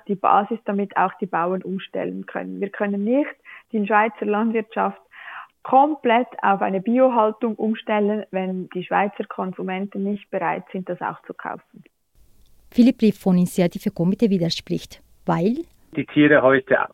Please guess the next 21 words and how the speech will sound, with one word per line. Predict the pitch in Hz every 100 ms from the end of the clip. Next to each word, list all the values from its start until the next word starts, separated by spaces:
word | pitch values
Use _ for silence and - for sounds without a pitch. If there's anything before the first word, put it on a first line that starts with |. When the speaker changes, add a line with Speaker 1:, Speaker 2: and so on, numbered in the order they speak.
| _ -
Speaker 3:
nicht | 131 147 -
ausreichend | 113 127 117 113 120 120
geschützt | 107 143 170 -
sind | 190 175 156
von | 131
Gesetzes | 127 147 147 160 127
wegen. | 147 156 160
Es | 120 -
gibt | 135 -
zwar | 123 117
in |
der | 110
Verfassung | - - 120 - - 131 117
den | 107 110 107 110 -
Auftrag, | - 123 151 - 131 131 -
dass | 113 -
die | 113
Tierwürde | - 139 139 135 117
geschützt | 107 107 147 - -
werden | 139 139 139
soll. | 139 139